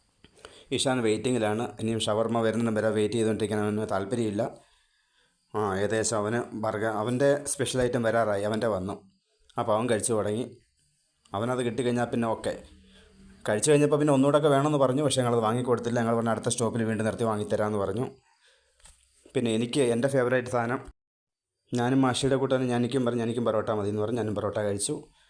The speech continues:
ഇഷാന് അത് കഴിച്ച് കഴിച്ച് അങ്ങോട്ട് തീരുന്നില്ല. എന്തിലും ഒരു, ഒരു ശകലം പോലും കളഞ്ഞിട്ടില്ല. തിരിച്ചങ്ങ് ഓക്കെ. അപ്പം ഞങ്ങൾ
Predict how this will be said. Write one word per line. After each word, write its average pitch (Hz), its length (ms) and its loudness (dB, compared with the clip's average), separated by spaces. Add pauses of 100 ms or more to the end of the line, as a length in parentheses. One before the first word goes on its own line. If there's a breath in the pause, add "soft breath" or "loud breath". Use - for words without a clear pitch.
(540 soft breath)
ഇഷാന് 120 400 -2 (400)
അത് 107 120 -4
കഴിച്ച് 110 300 -2
കഴിച്ച് 113 280 -2
അങ്ങോട്ട് 120 260 -2
തീരുന്നില്ല. 107 420 -2
എന്തിലും 104 320 -2 (240)
ഒരു, 110 140 -4 (260)
ഒരു 104 80 -4
ശകലം 104 320 -2
പോലും 117 240 0
കളഞ്ഞിട്ടില്ല. 107 580 -4 (1000 soft breath)
തിരിച്ചങ്ങ് 156 360 2
ഓക്കെ. 147 400 2 (160)
അപ്പം 131 180 0
ഞങ്ങൾ 135 220 2